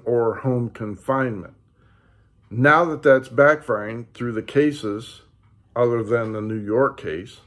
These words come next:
what are they gonna do about Trump? You see the press now turning on Trump with,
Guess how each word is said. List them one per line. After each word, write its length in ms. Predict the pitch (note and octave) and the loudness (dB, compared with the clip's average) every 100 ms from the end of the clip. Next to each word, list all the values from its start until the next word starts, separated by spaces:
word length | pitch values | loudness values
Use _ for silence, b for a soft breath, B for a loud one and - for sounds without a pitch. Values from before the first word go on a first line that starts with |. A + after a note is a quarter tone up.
| _ _ _ _ _ _ _ _ _ - | _ _ _ _ _ _ _ _ _ 2
what 220 | B2+ C#3 | 6 6
are 80 | C3 | 4
they 160 | B2 | 0
gonna 220 | B2 A#2+ | -2 -2
do 180 | A2+ A#2 | -2 -2
about 300 | G#2+ A2 G2 | -2 -2 -4
Trump? 420 | - E3+ D3 - - _ _ _ _ _ _ _ _ _ _ _ _ _ _ _ - | -6 -6 -6 -10 -20 _ _ _ _ _ _ _ _ _ _ _ _ _ _ _ -2
You 140 | C3+ | 0
see 300 | C3 - E3 | 0 0 2
the 160 | D3 A#2 | 4 2
press 680 | - F#3 G#3 F3 D#3 - A#2+ | 2 4 6 6 4 -6 -2
now 300 | B2+ D#3+ G3 | 2 4 2
turning 460 | - F3 D3+ C3+ | -2 -2 -2 -2
on 160 | B2+ A#2+ | -2 -4
Trump 400 | - B2+ C3+ C3+ | -2 -2 -2 -2
with, 320 | B2+ B2 - | -2 -2 -6